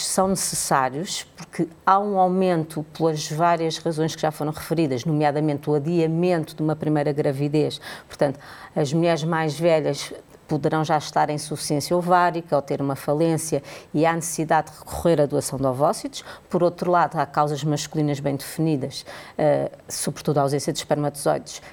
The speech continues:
que leva à, à necessidade de recorrer à doação de espermatozoides, portanto é algo que tem vindo a aumentar e não temos na mesma proporção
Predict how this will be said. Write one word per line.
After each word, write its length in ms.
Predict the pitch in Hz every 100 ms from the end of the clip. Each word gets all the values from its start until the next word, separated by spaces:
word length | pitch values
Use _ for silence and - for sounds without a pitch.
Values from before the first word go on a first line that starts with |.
| -
que 100 | -
leva 520 | 156 175 160 127 143 139 - -
à, 580 | - 165 160 143 - 151
à 40 | 143
necessidade 420 | 151 151 151 -
de 60 |
recorrer 380 | - - - 151
à 40 | 147
doação 380 | 143 143 -
de 60 | 135
espermatozoides, 640 | - 139 139 139 156 202
portanto 240 | - 160 151
é 60 |
algo 180 | 160 170
que 80 | -
tem 160 | 165 143
vindo 180 | 127
a 60 | 131
aumentar 560 | 131 147 156 208 254 - - - - -
e 440 | 214 220 247 277 -
não 260 | 214 214
temos 680 | 208 - 220 214 226 226 -
na 180 | 220 214
mesma 300 | 214 202 214
proporção 760 | 214 208 - - 214 220 233